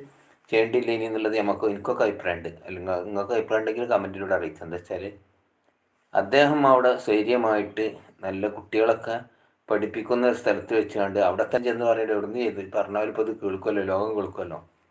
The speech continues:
ഏ, എന്നതുപോലെ ഇതിപ്പം മറ്റ് സ്ഥാപനങ്ങളിലാണെങ്കിൽ ഇപ്പോൾ നമുക്കറിയാം സുന്നത്ത് ജമാഅത്തിനെതിരായ കാര്യങ്ങൾ വരുന്ന പല സ്ഥാപനങ്ങളിൽ നിന്ന് വരുന്നുണ്ടല്ലോ. ആ സമയത്ത് അത് അവിടെ ചെന്ന് തന്നെയല്ലല്ലോ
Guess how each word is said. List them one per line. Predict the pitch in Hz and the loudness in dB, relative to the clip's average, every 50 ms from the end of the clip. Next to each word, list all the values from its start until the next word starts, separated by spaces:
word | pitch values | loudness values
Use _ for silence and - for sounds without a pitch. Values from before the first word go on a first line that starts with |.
| _ _ _ _ _ _ _ _ _ _ _ _ _ _ _ _ _ _ _ _ _ - | _ _ _ _ _ _ _ _ _ _ _ _ _ _ _ _ _ _ _ _ _ -8
ഏ, | 98 101 104 104 - - - _ _ _ - 98 101 | -4 -4 -4 -6 -8 -14 -20 _ _ _ -2 0 0
എന്നതുപോലെ | 104 113 123 131 135 143 143 139 143 143 143 143 123 | 2 4 4 4 4 4 6 6 6 6 6 4 2
ഇതിപ്പം | 120 135 139 139 - 143 139 131 | 0 -2 -2 -2 0 0 2 2
മറ്റ് | 110 - - - 147 143 | 2 2 2 -2 -2 4
സ്ഥാപനങ്ങളിലാണെങ്കിൽ | - 135 123 123 120 123 123 127 127 127 127 131 131 123 123 120 117 113 110 | 6 8 8 8 8 6 2 0 0 0 4 4 4 4 4 0 -4 -6 -6
ഇപ്പോൾ | 110 107 127 123 123 123 123 123 - - _ _ _ _ _ _ _ _ _ - | -2 2 4 4 4 4 2 -2 -6 -16 _ _ _ _ _ _ _ _ _ -6
നമുക്കറിയാം | 104 113 117 113 - 127 123 123 117 107 - | -4 -2 -2 2 4 4 6 6 4 2 0
സുന്നത്ത് | 117 101 107 110 110 113 | -2 -2 -2 -2 0 2
ജമാഅത്തിനെതിരായ | 117 113 117 117 113 113 - 131 123 123 110 101 110 113 113 113 110 117 - - - - | 2 2 4 2 2 2 0 0 2 2 2 2 4 6 6 6 4 2 -2 -4 0 4
കാര്യങ്ങൾ | 104 98 98 101 101 104 107 107 110 110 104 | 4 4 4 2 -2 -4 -4 -2 -2 -2 -2
വരുന്ന | 101 98 98 101 104 101 101 | -2 -4 -6 -8 -4 -2 -2
പല | 98 101 104 | -2 -2 -2
സ്ഥാപനങ്ങളിൽ | - - 101 101 98 98 95 101 104 104 101 104 | 0 2 4 4 4 2 0 -4 -4 -4 -6 -6
നിന്ന് | 107 110 104 | -6 -6 -8
വരുന്നുണ്ടല്ലോ. | 95 82 87 98 95 95 95 87 82 85 80 85 - _ _ _ _ _ _ _ _ _ _ _ _ _ _ _ _ _ _ _ - | -8 -6 -6 -8 -4 -2 -2 -2 -2 -4 -8 -10 -14 _ _ _ _ _ _ _ _ _ _ _ _ _ _ _ _ _ _ _ 2
ആ | 110 120 127 123 | 4 4 6 6
സമയത്ത് | 135 123 120 120 120 117 - - 123 123 123 120 - - - - - 113 113 | 4 4 4 4 0 0 0 2 2 2 2 2 -4 -8 -16 -8 -2 2 2
അത് | 107 101 113 120 113 110 | 2 2 2 2 4 4
അവിടെ | 107 107 113 127 127 | 4 4 2 0 0
ചെന്ന് | - 123 117 120 113 120 | 0 -2 0 0 2 2
തന്നെയല്ലല്ലോ | 117 113 117 117 117 117 117 113 117 | 2 4 4 2 4 4 2 0 2